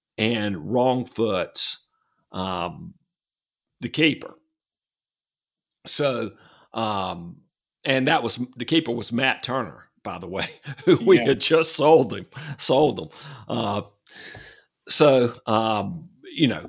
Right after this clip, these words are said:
Speaker 1: great goal to score. But one thing I wanna comment on it, about Eddie, is that Eddie ain't there to pass. You know, Odegaard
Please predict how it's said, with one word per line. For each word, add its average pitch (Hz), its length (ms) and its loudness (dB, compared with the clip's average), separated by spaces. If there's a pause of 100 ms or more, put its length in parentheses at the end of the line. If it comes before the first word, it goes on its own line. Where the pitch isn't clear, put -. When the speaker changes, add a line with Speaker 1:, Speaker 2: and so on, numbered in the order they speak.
Speaker 1:
great 143 380 4
goal 107 540 2 (220)
to 101 120 -8
score. - 520 -2 (1300)
But 120 220 0
one 180 200 4
thing 151 160 4
I 143 40 4
wanna 127 200 0
comment 123 600 0
on 85 320 -10
it, 90 320 -14
about 87 340 -12
Eddie, - 460 0 (1080)
is 123 140 -4
that 127 180 2
Eddie 151 640 2 (140)
ain't 151 260 2
there 113 240 0
to 87 60 -10
pass. - 580 -10 (1500)
You 107 100 -4
know, 90 220 -4 (280)
Odegaard 110 800 4